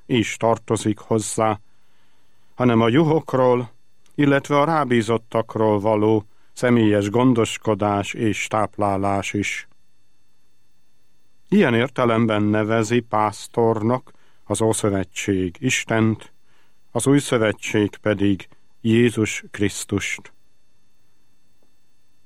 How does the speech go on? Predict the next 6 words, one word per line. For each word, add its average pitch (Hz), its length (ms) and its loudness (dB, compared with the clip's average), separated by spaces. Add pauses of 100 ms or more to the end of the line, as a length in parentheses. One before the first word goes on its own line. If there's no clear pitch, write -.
(120)
Érdemes 139 460 2
felidézni 120 720 2
a 110 100 0
híres 113 420 0
huszonharmadik 110 840 0
Zsoltárt, 113 840 -2